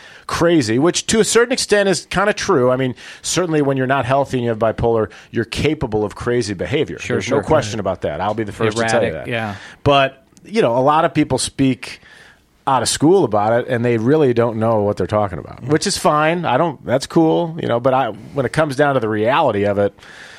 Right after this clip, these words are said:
Speaker 1: not a lot of people know precisely what exactly they're talking about.
Speaker 2: It, it, it can be the gravest illness, an illness of our mind, of our brain, because if we have a heart problem,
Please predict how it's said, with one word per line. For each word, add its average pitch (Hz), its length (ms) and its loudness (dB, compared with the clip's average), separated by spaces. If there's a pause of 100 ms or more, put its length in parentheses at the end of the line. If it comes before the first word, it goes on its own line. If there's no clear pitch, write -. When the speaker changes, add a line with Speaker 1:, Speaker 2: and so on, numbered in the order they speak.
(220)
Speaker 1:
not 127 200 0
a 123 40 0
lot 117 220 2
of 107 60 -4
people 104 240 -2
know 101 500 0
precisely 98 640 -2
what 90 180 -2
exactly 87 680 -8
they're 90 140 -10
talking 85 340 -8
about. - 160 -18 (300)
Speaker 2:
It, 131 180 -6
it, 139 200 -8 (480)
it 139 100 -10
can 151 160 -2
be 196 140 0
the 208 80 2
gravest 131 560 0
illness, 120 320 -2
an 104 120 -4
illness 120 320 -2
of 101 120 -6
our 98 80 -2
mind, 101 580 -6
of 107 160 -12
our 95 80 -10
brain, 107 460 -8
because 104 420 -8 (680)
if 98 180 -10
we 110 80 0
have 127 100 -2
a 110 60 -4
heart 123 260 -4
problem, 113 540 -2